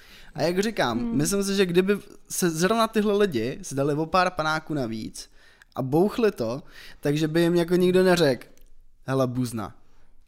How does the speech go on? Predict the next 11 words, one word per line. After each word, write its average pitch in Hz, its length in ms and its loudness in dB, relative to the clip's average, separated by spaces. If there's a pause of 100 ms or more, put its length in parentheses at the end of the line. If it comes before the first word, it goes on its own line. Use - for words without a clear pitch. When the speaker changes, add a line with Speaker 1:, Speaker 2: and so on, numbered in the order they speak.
(120)
Speaker 1:
Ale 151 160 2
všem 175 180 2
by 175 60 4
to 175 100 4
bylo 185 160 4
úplně 196 360 4
uprdele, 190 600 0
jako 123 180 -8 (160)
nikdo 165 360 -2
by 175 120 -2
to 175 140 -8